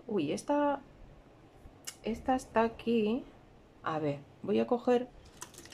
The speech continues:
una que tiene puntita, porque al ser de madera, a ver,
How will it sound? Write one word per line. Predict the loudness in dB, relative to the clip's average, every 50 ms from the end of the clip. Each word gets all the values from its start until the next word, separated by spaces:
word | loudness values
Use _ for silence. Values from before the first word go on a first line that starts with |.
| -20 -6 0
una | 4 4 4 4
que | 2 0
tiene | -2 0 2 2 2 4
puntita, | 6 6 6 6 6 6 4 4 4 2
porque | 2 0 0 0 0 0 0 2 2 2 2 0 -2 -6 -6 -2
al | 0 0 0 4
ser | 6 6 6 8
de | 8 8
madera, | 8 10 8 10 10 8 8 10 10 8 8 6 4 2 -2 -8 -16 -18 -16 -18 -18 -16 -8 -4
a | 0 0
ver, | 2 2 0 -2 -2